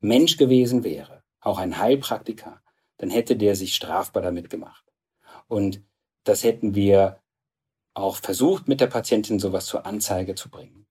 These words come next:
Deswegen haben wir das genau untersucht, diesen Aspekt. Und sie hat das also nicht von einem Heilpraktiker, diese Empfehlung bekommen,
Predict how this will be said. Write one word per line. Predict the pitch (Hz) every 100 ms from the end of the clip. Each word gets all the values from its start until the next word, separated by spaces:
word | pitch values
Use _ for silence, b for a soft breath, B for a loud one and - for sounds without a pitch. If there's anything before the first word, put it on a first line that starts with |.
| -
Deswegen | 98 98 101 101 92
haben | 101
wir | 98
das | 92 -
genau | 92 95 104
untersucht, | 104 - 92 175 214 -
diesen | 170 -
Aspekt. | - 135 - 135 - _ _ _ _ -
Und | 139 127 127 - _ _ _ -
sie | 123 117
hat | 120 117
das | 113
also | 110 104
nicht | 113 - -
von | 139
einem | 120 95 87 -
Heilpraktiker, | 180 - 165 - 165 - 160
diese | 151 151
Empfehlung | 139 135 143 139 139
bekommen, | 135 131 131 131